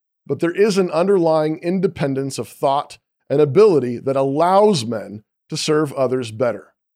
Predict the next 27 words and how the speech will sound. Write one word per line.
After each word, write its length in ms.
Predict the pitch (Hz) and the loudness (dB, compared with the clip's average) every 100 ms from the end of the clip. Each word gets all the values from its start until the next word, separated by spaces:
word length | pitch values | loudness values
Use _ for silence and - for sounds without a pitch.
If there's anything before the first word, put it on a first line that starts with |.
| _ _ | _ _
Failure 460 | - 208 247 294 | 0 2 4 4
to 80 | 254 | 2
celebrate 640 | - 202 202 196 180 170 135 | 4 4 6 6 4 2 4
that 220 | 151 170 | 4 4
independence 760 | 190 165 - 147 165 220 214 | 4 2 0 0 2 0 -2
is 180 | - 143 | -4 -2
a 60 | 131 | 0
recipe 640 | 147 175 196 196 196 190 _ _ | 2 2 -2 -4 -6 -10 _ _
for 120 | - 165 | -4 -2
societal, 880 | - 127 160 147 190 208 208 208 _ | -4 -6 -2 2 4 4 2 0 _
familial, 760 | 135 127 147 180 175 180 175 _ - | -6 0 2 4 4 2 -2 _ -8
and 100 | 131 | -6
ecclesiastical 920 | - 240 196 151 147 160 - 156 165 | -2 0 2 4 4 2 -2 -4 -2
disaster. 720 | 131 110 117 117 - 98 87 _ _ _ _ _ _ _ - | -4 -4 -4 -4 -8 -14 -18 _ _ _ _ _ _ _ -12
So 300 | - 220 214 | 0 2 2
too, 440 | - 240 127 87 _ _ - | 2 0 0 -4 _ _ -8
pastors 560 | - 226 - 147 135 120 | -2 0 0 -4 -6 -2
must 300 | 151 165 - | -2 -2 -4
be 200 | 147 147 | -4 -2
independent 560 | 139 143 147 131 139 | -4 -4 -4 -4 -6
men. 400 | 151 196 127 127 _ _ _ - | -6 -6 -8 -14 _ _ _ -2
They 140 | 160 | 2
must 240 | 190 190 - | 2 2 -2
be 80 | |
independent 680 | 170 180 202 - 196 190 147 | -4 0 0 2 0 0 -2
in 160 | 131 123 | -2 -6
prayer 500 | - 220 196 113 | -4 -2 0 -2